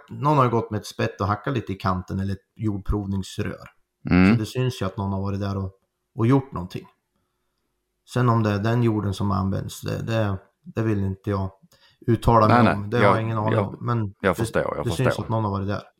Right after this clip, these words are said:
Speaker 2: Mm. Ja, men det är go-, gott så i alla fall. Eh, så att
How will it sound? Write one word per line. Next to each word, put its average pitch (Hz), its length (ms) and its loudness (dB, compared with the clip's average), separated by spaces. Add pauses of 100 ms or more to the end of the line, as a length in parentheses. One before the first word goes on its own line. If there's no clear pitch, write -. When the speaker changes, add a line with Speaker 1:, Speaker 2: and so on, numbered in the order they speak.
(300)
Speaker 2:
Mm. 87 160 -2 (120)
Ja, 110 80 0
men 123 120 6
det 131 80 4
är 113 120 4 (300)
go-, 113 200 6
gott 110 260 4
så 90 300 4
i 76 60 -4
alla 78 220 -4
fall. - 280 -4 (880)
Eh, 139 320 6
så 143 140 2
att 143 260 4